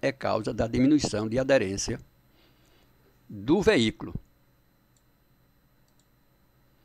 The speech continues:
Então, a letra A, óleo na pista, é uma causa,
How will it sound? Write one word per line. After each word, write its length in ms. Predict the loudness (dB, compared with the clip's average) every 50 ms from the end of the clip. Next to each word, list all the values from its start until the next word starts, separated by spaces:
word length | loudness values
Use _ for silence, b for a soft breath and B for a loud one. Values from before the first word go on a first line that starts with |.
| _ _ _ _ _ _ _ -4
Então, 560 | -4 -4 -2 0 2 4 4 4 4 2 0 _ _ _ _ _ _ _ _ 0
a 320 | 4 4 6 6 4 2 _ _ _ _ _ _ _ _ _ _ _ _ _ _ _ _ _ _ -4
letra 420 | -2 0 2 4 4 6 6 4 2
A, 60 | -2 -8 -12 _ 4
óleo 280 | 4 4 6 6 4
na 140 | 4 2 2
pista, 460 | 0 -2 0 0 0 2 0 -2 -4 -4 -10 -10 _ _ _ _ _ _
é 120 | -6 -2 0
uma 200 | 2 2 0 0
causa, 600 | 0 2 4 4 4 4 2 0 -4 -4 -6